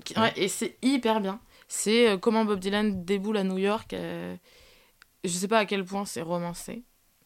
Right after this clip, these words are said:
mais avec pas beaucoup d'argent et, euh, toutes les petites scènes sur lesquelles il passe, le fait que par bouche à oreille, il entend parler de telle scène à laquelle il faut passer à dix-sept heures, machin, et en même temps, il mange des burgers, des frites gratuitement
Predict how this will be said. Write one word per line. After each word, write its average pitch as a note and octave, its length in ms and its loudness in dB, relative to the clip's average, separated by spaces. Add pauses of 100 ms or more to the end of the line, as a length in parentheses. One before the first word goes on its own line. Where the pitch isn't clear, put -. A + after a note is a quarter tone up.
(440)
mais F3+ 340 -2
avec F3+ 400 0
pas F3 160 -2
beaucoup F3+ 260 -4
d'argent F3+ 720 -4 (120)
et, F#3 300 -2
euh, E3+ 340 -2 (280)
toutes - 180 -8
les G3 100 -2
petites - 300 -14
scènes G3 600 -2
sur - 140 -8
lesquelles E3+ 240 -6
il F3 80 -8
passe, F#3+ 520 -4 (300)
le F3+ 60 -10
fait F3+ 180 -10
que E3+ 160 -6
par G3 280 -2
bouche F#3 200 -6
à F3 100 -4
oreille, G3 480 -2
il F3+ 160 -8
entend F3 240 -8
parler F3 260 -6
de E3+ 120 -8
telle F#3 240 -6
scène F#3+ 200 -6
à F#3 40 -4
laquelle E3+ 200 -8
il E3 60 -12
faut - 100 -20
passer - 240 -12
à - 80 -10
dix-sept - 360 -12
heures, F#3 100 -10
machin, F#3 480 -10 (340)
et - 40 -8
en F3 60 -4
même E3+ 100 -6
temps, G3 100 -4
il F3+ 80 -4
mange F3 180 -6
des E3+ 100 -10
burgers, F3 360 -8
des F3+ 140 -8
frites - 240 -18
gratuitement F3 580 -12